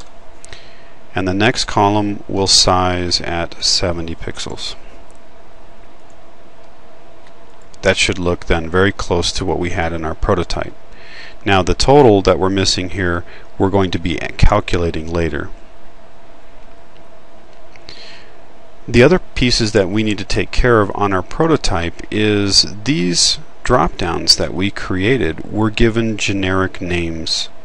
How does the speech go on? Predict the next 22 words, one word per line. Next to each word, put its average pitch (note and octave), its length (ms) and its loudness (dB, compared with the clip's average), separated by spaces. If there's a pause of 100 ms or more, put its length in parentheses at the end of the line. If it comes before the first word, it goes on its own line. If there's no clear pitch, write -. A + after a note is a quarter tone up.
(160)
as G2+ 200 0
we G2 100 2
just G2+ 380 0
added F#2 340 0
them E2 240 -4
to - 320 -4
our E2 360 -2 (100)
form. F#2+ 580 -2 (400)
Field G#2+ 420 4
one, E2 460 0
Field A#2 580 2
two, D#2 520 -2
and D#2 180 -6
Field E2+ 300 -2
three. F2 140 -2
You'll F2 100 0
notice G#2+ 320 2
that F#2 160 0
when F#2 160 0
I E2+ 80 -2
select A#2+ 480 2
these F2+ 360 -2